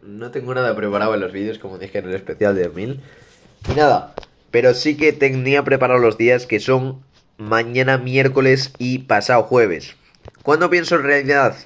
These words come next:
Creo que será, puede que sea mañana. Mm...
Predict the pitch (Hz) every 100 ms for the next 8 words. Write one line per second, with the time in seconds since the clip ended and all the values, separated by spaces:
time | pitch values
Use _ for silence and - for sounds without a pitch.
0 | _ _ - - - 147 185 185 175 156
1 | 165 170 156 - 147 180 185 151 175 170
2 | 160 135 117 110 92 - _ _ _ _
3 | _ _ _ _ _ _ 101 104 104 104
4 | 104 104 104 101